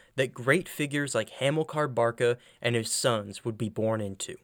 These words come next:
The powerhouse of a state that almost triumphed over Republican Rome. And just as the Roman Republic evolved as an expression of autonomy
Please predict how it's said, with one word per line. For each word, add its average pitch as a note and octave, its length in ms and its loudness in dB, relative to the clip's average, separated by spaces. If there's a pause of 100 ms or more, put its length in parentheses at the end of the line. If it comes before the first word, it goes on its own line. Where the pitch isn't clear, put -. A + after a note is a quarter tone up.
(540)
The - 80 0
powerhouse C3+ 880 6
of A#2 100 -6
a A2+ 40 -4
state - 440 -4 (360)
that B2+ 240 6
almost F3+ 520 4
triumphed B2+ 680 0 (220)
over C3+ 260 2
Republican A#2 680 -2
Rome. A2 280 -2 (920)
And C3 180 2
just F#3+ 360 6
as F3+ 180 4
the D3 120 0
Roman C#3 380 2
Republic C3+ 520 0
evolved A#2+ 640 4
as B2 160 2
an A#2 100 2
expression C#3+ 580 0
of A#2 140 -2
autonomy A#2 720 2